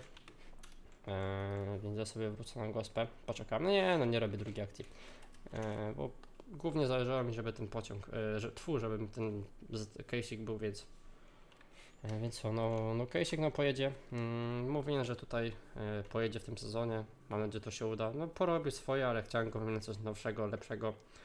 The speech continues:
E, troszeczkę mi się, nie ukrywam, znudzi z tych wszystkich ciągników, bo ani Żetorek mi się nie znudził, ani trzydziestka, ani tamten malutki case'ik. Ten jakoś mi się znudzi, nie wiem czemu. Jakoś zakup był dobry, ale coś w nim niestety mu brakuje. Ale swoje zrobił trzydzieści trzy, myślałem, że trzydzieści pięć ma tego nie wbije, no ale niestety mu się nie uda.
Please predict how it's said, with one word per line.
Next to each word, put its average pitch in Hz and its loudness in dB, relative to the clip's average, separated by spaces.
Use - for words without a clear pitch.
E, 101 -2
troszeczkę 185 4
mi 170 6
się, 165 2
nie 156 4
ukrywam, 143 4
znudzi 120 4
z - -6
tych 110 -2
wszystkich - 0
ciągników, 117 -2
bo 107 2
ani 131 4
Żetorek 127 2
mi 117 0
się 117 -2
nie 113 2
znudził, 110 2
ani 131 2
trzydziestka, 120 0
ani 160 2
tamten 147 2
malutki 135 0
case'ik. 117 0
Ten 190 10
jakoś 139 4
mi 123 0
się 120 0
znudzi, 117 2
nie 120 4
wiem 113 4
czemu. 110 0
Jakoś - -2
zakup 151 4
był 131 0
dobry, 147 4
ale 117 2
coś 151 0
w - -14
nim 120 2
niestety 113 0
mu 107 -2
brakuje. 107 0
Ale 175 2
swoje 170 0
zrobił 151 2
trzydzieści 135 -2
trzy, - 2
myślałem, 127 2
że 120 -10
trzydzieści 120 -2
pięć 123 2
ma 117 0
tego 120 -2
nie 120 0
wbije, 120 0
no 143 2
ale 160 4
niestety 143 -2
mu 135 -2
się 123 0
nie 151 4
uda. 147 2